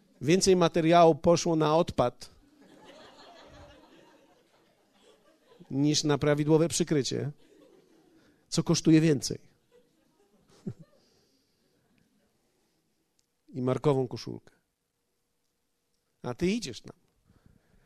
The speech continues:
w sweterku za trzy dychy Royal. Kupiłeś go na Manhattanie. Jesteś dyry. A więc w sensie,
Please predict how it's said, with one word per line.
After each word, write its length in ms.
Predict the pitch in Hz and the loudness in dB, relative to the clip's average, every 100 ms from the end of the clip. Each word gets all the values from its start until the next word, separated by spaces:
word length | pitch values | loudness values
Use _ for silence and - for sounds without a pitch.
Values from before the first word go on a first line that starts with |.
| _ - _ _ | _ -20 _ _
w 100 | - | -8
sweterku 600 | - 143 - 156 147 160 | -4 -2 2 2 2 0
za 160 | 143 | 0
trzy 280 | 135 - 151 | -2 0 0
dychy 380 | 135 156 - 147 | 2 0 2 2
Royal. 460 | 143 135 113 98 92 - - - - _ _ - - - - _ _ _ _ _ _ _ _ _ _ _ _ _ _ - _ _ _ _ _ _ | 6 6 4 0 -8 -16 -20 -20 -20 _ _ -20 -20 -20 -20 _ _ _ _ _ _ _ _ _ _ _ _ _ _ -20 _ _ _ _ _ _
Kupiłeś 420 | - - 147 147 | -12 -2 2 4
go 120 | 139 143 | 4 2
na 140 | 139 | 4
Manhattanie. 720 | 139 147 139 135 151 156 110 - - - - _ _ _ _ _ _ _ | 4 2 2 2 2 0 -4 -12 -20 -20 -20 _ _ _ _ _ _ _
Jesteś 360 | - 180 220 160 | -6 -4 -2 -4
dyry. 500 | 123 143 135 151 95 - _ _ - - | 0 2 2 0 -2 -10 _ _ -20 -6
A 60 | 285 | -2
więc 160 | 294 - - | -2 -6 -12
w 80 | - | -2
sensie, 380 | - 277 - 233 | 2 2 2 0